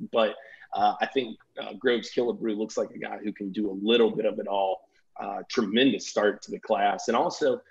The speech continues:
I reminded people, too, pretty, uh, pretty on brand for Georgia to start a recruiting class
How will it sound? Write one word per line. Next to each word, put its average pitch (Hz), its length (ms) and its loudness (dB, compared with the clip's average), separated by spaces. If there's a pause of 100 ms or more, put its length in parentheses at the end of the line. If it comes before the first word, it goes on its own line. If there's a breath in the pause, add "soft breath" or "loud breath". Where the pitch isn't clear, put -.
(160 soft breath)
I 107 60 4
reminded 135 360 0
people, 123 260 -2
too, 151 320 4 (1000)
pretty, 180 300 2
uh, 147 300 2 (120)
pretty 143 200 -6
on 147 260 0
brand 139 380 0
for 120 100 -4
Georgia 120 420 -4
to 110 100 -8
start 123 320 -2
a 117 80 2
recruiting 117 460 -6
class 117 360 -6